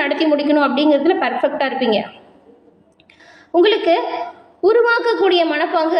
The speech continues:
அதிகமா இருக்கும். எந்த ஒரு விஷயமா இருந்தாலுமே இதை நீங்க திறமையா செயலாற்றுவீங்க. அன்பு அப்படிங்கிறது முழுமையா இருக்கும்.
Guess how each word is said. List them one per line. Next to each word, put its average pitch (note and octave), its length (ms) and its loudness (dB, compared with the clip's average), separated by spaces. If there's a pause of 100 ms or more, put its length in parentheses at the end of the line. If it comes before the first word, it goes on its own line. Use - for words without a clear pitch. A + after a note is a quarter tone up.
அதிகமா D4+ 360 0
இருக்கும். C#4 240 -4 (140)
எந்த C4+ 160 2 (100)
ஒரு C#4 160 0
விஷயமா E4+ 460 2
இருந்தாலுமே E4+ 460 0
இதை D#4 100 2 (200)
நீங்க B3 180 -4 (760)
திறமையா G4 440 2
செயலாற்றுவீங்க. C4+ 680 0 (1400)
அன்பு G#4+ 280 -2 (160)
அப்படிங்கிறது E4 640 -2 (500)
முழுமையா F#4 500 2
இருக்கும். F4 300 0